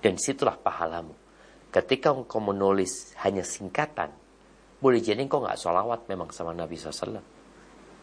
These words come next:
Berapa banyak anak-anak S D yang membaca Nabi Muhammad Saw. Anak-anak Nabi Muhammad Saw. Dia tidak bersalawat kepada Nabi alaihi salatu wasallam.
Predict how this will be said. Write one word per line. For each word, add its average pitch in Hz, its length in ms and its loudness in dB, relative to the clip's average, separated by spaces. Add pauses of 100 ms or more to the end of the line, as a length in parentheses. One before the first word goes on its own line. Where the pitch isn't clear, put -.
(400)
Berapa 85 240 4
banyak 104 320 2
anak-anak 90 440 -4 (120)
S - 160 -4
D 110 160 4
yang 101 80 -2
membaca 90 560 2 (480)
Nabi 90 240 -2
Muhammad 90 480 0
Saw. 92 320 -2 (1600)
Anak-anak 90 480 2 (720)
Nabi 101 240 -2
Muhammad 98 400 -2
Saw. 98 240 2 (800)
Dia 143 80 4
tidak 113 320 -4
bersalawat 165 400 -2
kepada 101 320 -2
Nabi 90 240 -4
alaihi 78 240 -10
salatu 76 400 -12
wasallam. - 240 -16